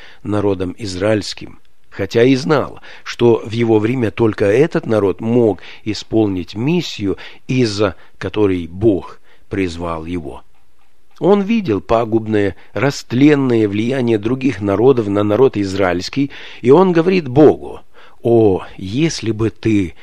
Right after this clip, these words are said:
расторг небеса и сошёл, горы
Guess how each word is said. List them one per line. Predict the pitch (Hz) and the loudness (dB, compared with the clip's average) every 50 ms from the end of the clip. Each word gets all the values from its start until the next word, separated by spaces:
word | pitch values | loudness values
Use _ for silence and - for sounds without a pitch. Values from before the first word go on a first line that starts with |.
| - - - - - - - - | -20 -20 -20 -20 -20 -18 -14 -10
расторг | 92 92 98 92 - - - 156 156 143 127 110 | -8 -6 -6 -6 -8 -4 0 2 2 2 2 0
небеса | 107 113 107 101 95 - - - 87 - - - | -2 0 0 0 -2 -2 -4 -6 -6 -6 -8 -8
и | - 107 | -8 -8
сошёл, | - - - 87 - - - 101 92 87 78 69 - - - - - - - - - - | -8 -8 -10 -8 -8 -6 -2 0 0 0 -2 -4 -10 -16 -18 -20 -20 -18 -18 -18 -16 -14
горы | - 123 127 156 190 190 175 156 156 156 147 127 | -10 0 6 8 8 8 8 8 6 4 4 2